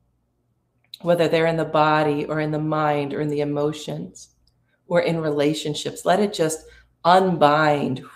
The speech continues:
whoosh, whoosh. And let it revitalize you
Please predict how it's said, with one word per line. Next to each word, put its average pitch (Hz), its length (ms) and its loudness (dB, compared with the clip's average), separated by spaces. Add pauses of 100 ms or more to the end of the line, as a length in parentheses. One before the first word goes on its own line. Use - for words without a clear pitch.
whoosh, - 760 -8 (1500)
whoosh. - 920 -4 (2750)
And 151 140 -2
let 170 140 6
it - 120 2
revitalize 147 960 2
you 143 360 -6